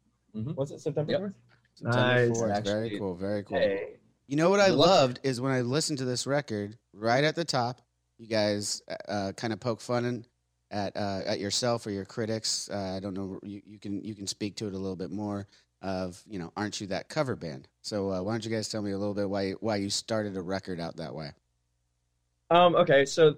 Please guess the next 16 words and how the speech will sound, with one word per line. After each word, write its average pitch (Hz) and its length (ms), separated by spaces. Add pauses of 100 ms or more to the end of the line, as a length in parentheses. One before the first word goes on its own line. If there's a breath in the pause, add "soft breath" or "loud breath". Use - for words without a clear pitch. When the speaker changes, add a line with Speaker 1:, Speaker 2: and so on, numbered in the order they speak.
(100)
Speaker 2:
the 135 100
big 208 180
thing 180 160
is, 156 160
is 123 100
that 127 280 (180)
a 139 60
lot 147 240
of 139 40
people 135 200
did 135 480
harp 123 340
on 117 160
us 120 180
for 127 140
being 143 320